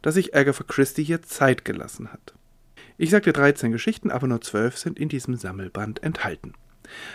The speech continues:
Agatha Christie hat, das hat sie auch in ihrer Autobiografie selbst geschrieben, dieses Ermittlerduo sehr geschätzt und sie hat immer nur dann eine Geschichte geschrieben, wenn ihr danach war. Auch wenn's dann doch eine kleine Serie mit monatlicher Erscheinungsweise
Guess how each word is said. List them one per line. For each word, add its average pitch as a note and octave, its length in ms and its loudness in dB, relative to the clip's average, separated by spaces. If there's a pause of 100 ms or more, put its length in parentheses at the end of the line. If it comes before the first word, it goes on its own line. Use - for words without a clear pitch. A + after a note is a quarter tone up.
Agatha C#3+ 300 2
Christie G#3 420 2
hat, - 240 0
das A#2 140 -2
hat A#2 160 -2
sie B2+ 100 -2
auch A2 160 -6
in A#2 60 -6
ihrer A2+ 260 -4
Autobiografie B2 1040 -2
selbst A#2+ 440 0
geschrieben, C#3 420 0 (380)
dieses C3 400 0
Ermittlerduo B2 800 0
sehr B2+ 220 2
geschätzt D#3 580 0
und D#3 180 -2 (460)
sie D#3 160 -2
hat G#3+ 160 -2
immer G#3+ 220 4
nur F#3 320 2
dann F3 300 2
eine D#3 280 -2
Geschichte D3 480 -4
geschrieben, C3 600 -4
wenn A#2+ 220 0
ihr A#2+ 160 -4
danach A#2 440 0
war. G#2+ 400 -6 (840)
Auch D3+ 160 -2
wenn's F#3 180 2
dann D#3 140 4
doch C#3 180 4
eine A#2+ 260 0
kleine A#2+ 500 0
Serie A#2+ 460 0
mit - 420 -6
monatlicher B2 640 0
Erscheinungsweise A2 1300 -4